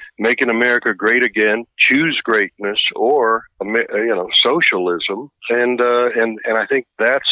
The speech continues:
an election that the Republicans are gonna win, and win by a lot. Look, the last president to run against socialism,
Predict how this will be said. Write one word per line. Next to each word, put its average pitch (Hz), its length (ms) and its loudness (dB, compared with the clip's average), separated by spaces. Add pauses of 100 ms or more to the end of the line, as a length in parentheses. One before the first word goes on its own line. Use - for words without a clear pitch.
an 117 120 0
election 104 720 0 (140)
that 107 260 0 (320)
the 104 180 -4
Republicans 101 1000 -2 (180)
are 110 140 0
gonna 123 380 0 (320)
win, 107 600 -2 (300)
and 98 180 -6
win 135 240 2
by 127 220 2
a 117 80 2
lot. 127 380 0
Look, 165 140 -2
the 120 100 0
last 160 340 2
president 151 380 0
to 113 60 -4
run 139 140 2
against 135 280 2
socialism, 117 640 -4